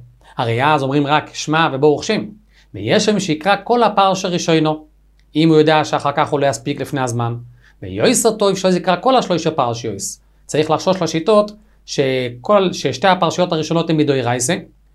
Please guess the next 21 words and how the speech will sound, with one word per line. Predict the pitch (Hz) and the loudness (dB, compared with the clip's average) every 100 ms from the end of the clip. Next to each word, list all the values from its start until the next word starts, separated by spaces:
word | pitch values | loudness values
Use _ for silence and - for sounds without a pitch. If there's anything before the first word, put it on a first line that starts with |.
| _ _ 110 | _ _ -2
רבי | 208 | 2
יהודה | 196 | 2
החסיד | 143 160 151 | 2 0 0
אמר | 151 147 | 2 2
רק | 147 143 | 0 -2
שמע | 151 143 | 0 2
וברוך | 147 143 147 | 2 4 2
שם, | - 147 | 0 -4
כי | 143 127 139 - | -2 -6 -8 -4
הוא | 151 139 | -2 -2
סבר | 151 151 143 | 0 0 0
שרק | 147 160 | -2 -2
זה | 180 269 | 0 0
דאורייתא. | 208 165 131 120 120 107 - _ _ _ _ | 2 0 0 -2 -6 -10 -18 _ _ _ _
אבל | 147 143 147 | 0 2 2
אנחנו | 170 165 175 | 0 0 -4
צריכים | 185 175 | 0 0
לחשוש, | 143 208 185 180 | 0 0 0 0
החיות | 135 139 156 | -2 0 2
אדם | 165 | 2
טוען | - 151 175 | 0 2 2